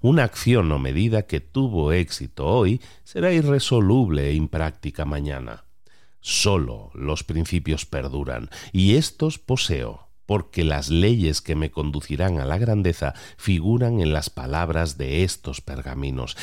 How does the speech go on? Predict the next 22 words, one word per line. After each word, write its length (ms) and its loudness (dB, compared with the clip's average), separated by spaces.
Me 180 6
enseñarán 800 4
más 400 2
a 80 0
evitar 400 0
el 100 0
fracaso 580 -4
que 120 -4
a 20 0
alcanzar 460 -6
el 140 -6
éxito, 460 -4
porque, 460 -4
eh, 140 -12
¿qué 160 -4
es 180 -2
el 200 -4
éxito 480 -2
sino 280 -2
un 160 0
estado 420 -4
mental? 560 -6